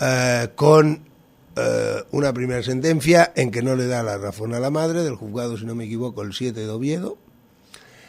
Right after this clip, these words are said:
en que no le da, eh, la razón a la madre,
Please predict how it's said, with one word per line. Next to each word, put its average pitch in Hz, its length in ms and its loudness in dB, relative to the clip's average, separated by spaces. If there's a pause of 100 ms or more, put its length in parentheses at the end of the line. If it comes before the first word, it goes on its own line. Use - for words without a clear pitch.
(180)
en 120 200 -2
que 120 160 0
no 135 260 6
le 123 140 4
da, 117 360 0
eh, 98 380 -6
la 101 180 -6
razón 110 380 -8
a 127 80 -2
la 151 100 4
madre, 175 440 2